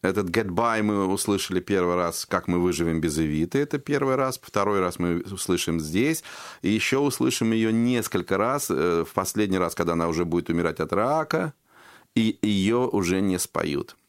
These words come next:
То есть вот там фраза будет «Where am I going to?» Вот вы щас слышали вот эту фразу в этом, э, ролике, что мы щас, вернее, в этом видео, аудио, вернее, извините. А,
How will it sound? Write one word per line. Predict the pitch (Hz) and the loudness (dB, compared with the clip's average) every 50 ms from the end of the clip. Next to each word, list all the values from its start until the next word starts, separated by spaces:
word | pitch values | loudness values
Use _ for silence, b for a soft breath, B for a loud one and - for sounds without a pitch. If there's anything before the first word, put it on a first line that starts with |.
| _ _ _ | _ _ _
То | - | 0
есть | 95 - - - | 0 0 0 -6
вот | - | -6
там | - 107 101 101 98 92 - _ - | -4 -4 -2 -2 -2 -4 -6 _ -16
фраза | - - 117 135 143 131 113 98 | -8 -2 0 0 0 0 -2 0
будет | 87 87 80 82 80 - - _ - | 0 0 0 -2 -4 -4 -12 _ -2
«Where | 98 101 101 98 98 | 0 0 2 0 0
am | 98 98 | 0 0
I | 95 98 | -2 -2
going | 95 92 117 135 135 113 87 80 78 78 | -2 0 0 0 0 0 0 0 -2 -4
to?» | - 82 73 69 71 | -2 -2 -2 -2 0
Вот | 78 85 - | -2 -2 -2
вы | 87 82 | -2 -2
щас | - 90 85 - | -2 -2 -4 -2
слышали | - 127 135 - - 90 85 80 73 - - - | -2 -2 -2 0 -2 0 0 0 0 -2 -2 -4
вот | - 85 78 | -4 -2 -2
эту | 80 - 95 | -4 -4 -4
фразу | - 95 92 90 82 82 80 80 78 | -2 0 0 0 0 -2 -2 -2 -2
в | 80 | -2
этом, | 82 - - 78 82 80 80 80 85 82 87 | -2 -2 -2 -2 -2 -2 -4 -4 -6 -6 -6
э, | 87 87 82 85 82 87 87 85 85 80 87 | -6 -6 -6 -6 -6 -6 -6 -6 -6 -4 -2
ролике, | 92 95 101 95 - - | -2 0 -2 -2 -4 -6
что | - - | -6 -4
мы | 80 80 | -4 -4
щас, | 78 - - 80 - | -4 -6 -8 -6 -4
вернее, | 85 85 85 80 80 | -4 -2 0 0 0
в | 76 | -2
этом | 73 - 80 80 | -2 -2 -4 -2
видео, | 78 82 76 78 80 78 B B B B B B B B B B - | -2 -2 0 0 -2 -2 B B B B B B B B B B 0
аудио, | 82 80 76 71 71 78 | 0 0 0 0 0 -2
вернее, | 73 73 73 71 - 71 71 71 | 0 0 -2 -2 -4 -4 -4 -4
извините. | 67 73 73 73 76 - - B B B B B B B B B B B B _ _ - | -4 -4 -6 -6 -6 -6 -8 B B B B B B B B B B B B _ _ -2
А, | 82 80 76 76 76 65 | 0 0 0 0 -2 -2